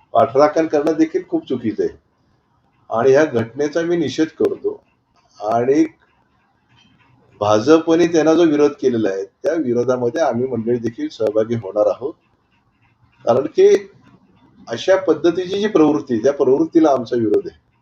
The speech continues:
मग ते माझ्याबद्दल पण काहीचे काही वक्तव्य ते बोलत असतात, म्हणजे मला काय त्यांचं काय समजत नाही, त्यांना काय त्रास आहे.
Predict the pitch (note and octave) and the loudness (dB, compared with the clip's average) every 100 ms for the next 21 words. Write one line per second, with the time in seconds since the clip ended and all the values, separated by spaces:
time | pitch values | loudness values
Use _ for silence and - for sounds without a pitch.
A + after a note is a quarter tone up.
0 | _ _ _ _ _ - E3 E3 D#3+ F3+ | _ _ _ _ _ -12 -2 2 4 4
1 | F3 E3+ F3 E3+ D#3+ D3+ C#3+ D3+ C#3+ B2+ | 2 0 0 0 0 0 0 -2 0 -2
2 | - B2+ C3 B2+ A2 G#2 F#2 - - - | -2 -2 0 -2 0 -2 -4 -10 -20 -20
3 | _ _ E2+ B2+ D3 D#3+ C#3+ D3 D#3 C3+ | _ _ -12 -6 -4 -2 0 0 0 -4
4 | D3 C#3+ - A#2+ B2+ C#3+ A2 G#2 - _ | -2 -4 -4 0 2 2 0 -4 -6 _
5 | _ _ _ _ - A2 B2 B2+ B2+ B2 | _ _ _ _ -10 -6 0 2 2 4
6 | C3 D3 G#2+ F#2 G2 | 4 4 -2 -2 -4